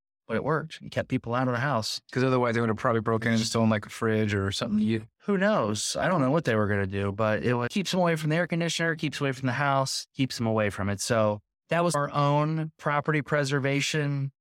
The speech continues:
Speaker 1: strategy we did, 'cause otherwise it was like, we're gonna have to buy a, a security system for fifteen hundred dollars. And who knows if, when that could have got installed and all that stuff, and had to pay monthly con-, it's just, uh, we'll just spend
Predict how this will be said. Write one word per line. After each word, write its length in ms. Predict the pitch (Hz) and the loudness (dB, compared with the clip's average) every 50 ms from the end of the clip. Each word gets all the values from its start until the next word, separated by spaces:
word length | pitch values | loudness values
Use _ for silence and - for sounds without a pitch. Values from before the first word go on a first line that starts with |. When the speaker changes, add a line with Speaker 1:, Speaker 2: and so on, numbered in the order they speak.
| - - | -6 -2
Speaker 1:
strategy 640 | - 160 147 147 151 156 147 139 160 165 175 180 | 0 0 0 2 2 0 0 2 0 0 0 -2
we 160 | 170 147 147 143 | -2 -4 -6 -4
did, 300 | 143 151 160 160 165 156 | -2 -2 -2 -2 -2 -2
'cause 180 | 165 156 143 | -2 -2 0
otherwise 460 | 156 156 160 160 156 156 151 151 147 | 0 0 0 2 2 2 2 2 2
it 60 | 143 151 | 0 0
was 160 | 143 131 135 | 0 0 0
like, 180 | 139 135 131 123 _ _ _ _ _ _ - | 0 -2 -2 -4 _ _ _ _ _ _ -2
we're 140 | 131 135 127 | 0 0 2
gonna 160 | 127 139 127 | 2 0 0
have 220 | 120 131 135 131 | 0 -2 -2 0
to 120 | - 131 123 | 0 0 0
buy 280 | 113 110 127 127 127 | 2 0 0 0 0
a, 300 | 123 123 123 120 120 - - | 0 0 0 -2 -2 -2 -2
a 80 | 117 107 | -2 -4
security 420 | - - - - 147 139 131 131 | -4 -6 -4 -2 0 0 0 0
system 400 | 127 - 139 127 - - 135 127 | 0 0 -2 -2 -2 -2 -2 -4
for 140 | 127 123 110 | -2 -4 -6
fifteen 400 | - - 131 117 - - 135 131 | -4 -4 -6 -6 -4 -2 -2 -2
hundred 240 | 120 123 127 127 123 | 0 0 -2 0 0
dollars. 720 | 123 120 120 120 123 120 117 117 120 117 117 - - - _ _ _ _ _ _ _ _ _ _ - | 0 2 2 2 2 2 2 2 0 0 0 -2 -4 -6 _ _ _ _ _ _ _ _ _ _ -4
And 240 | 120 120 120 123 131 _ _ _ _ _ _ - | -2 0 0 0 -2 _ _ _ _ _ _ -2
who 120 | - 165 151 | 0 0 2
knows 340 | 143 139 135 135 139 127 127 | 2 2 2 2 2 2 0
if, 140 | 131 120 - - | -2 -4 -4 -6
when 300 | - 104 107 127 139 139 | -6 -2 0 0 2 2
that 220 | 135 131 127 123 | 2 2 0 -2
could 100 | - 131 | -2 -4
have 100 | 127 120 | -4 -2
got 180 | 117 127 123 117 | 0 -2 0 0
installed 520 | 120 117 - - - 123 120 123 123 120 | -2 -4 -4 -2 0 0 2 2 2 0
and 60 | 117 117 | 0 0
all 120 | 117 117 | 0 2
that 200 | 117 117 117 113 | 0 0 -2 -2
stuff, 440 | - - 120 117 117 117 117 - - | -4 -4 -2 0 0 0 -2 -4 -4
and 240 | 110 104 107 104 104 _ _ _ _ _ _ _ - | -2 0 -2 -2 -4 _ _ _ _ _ _ _ -4
had 160 | - 139 127 | -4 -2 -2
to 60 | 143 | -2
pay 160 | - 120 107 | -2 -2 0
monthly 260 | 104 101 90 - - | 0 0 -2 -4 -10
con-, 300 | - - - 160 147 143 | -14 -8 -4 -4 -2 -2
it's 260 | - 139 143 143 135 139 | -2 -2 -2 -2 -2 -2
just, 180 | 139 131 - | -2 -2 -2
uh, 220 | - 135 135 131 127 | 0 0 0 0 0
we'll 140 | 123 135 139 | 0 0 0
just 220 | 131 131 123 - | 0 -2 -2 -4
spend 480 | - - 127 120 117 110 110 110 107 | -4 -4 -2 -2 0 0 0 0 -2